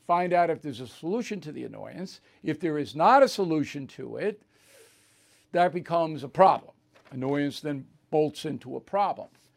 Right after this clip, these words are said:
particularly if it's constant. But you gotta be more, and I'm the poster boy, more analytical. That's the word, more analytical.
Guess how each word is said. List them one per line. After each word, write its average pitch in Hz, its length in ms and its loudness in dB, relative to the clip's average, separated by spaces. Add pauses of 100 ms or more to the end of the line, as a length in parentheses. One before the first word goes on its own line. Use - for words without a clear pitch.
(140)
particularly 151 760 -2
if 131 140 -10
it's - 440 -14 (320)
constant. - 460 -6 (920)
But 170 220 0
you 175 180 -2
gotta 226 300 0
be 226 140 -4
more, 190 580 -4 (300)
and 151 140 -6
I'm 180 420 -4 (160)
the 113 60 -12
poster - 400 -4
boy, - 260 -20 (920)
more 170 240 -2
analytical. 165 880 0
That's 151 440 -8
the 151 120 -10
word, 127 440 -10
more 127 300 -16
analytical. - 720 -14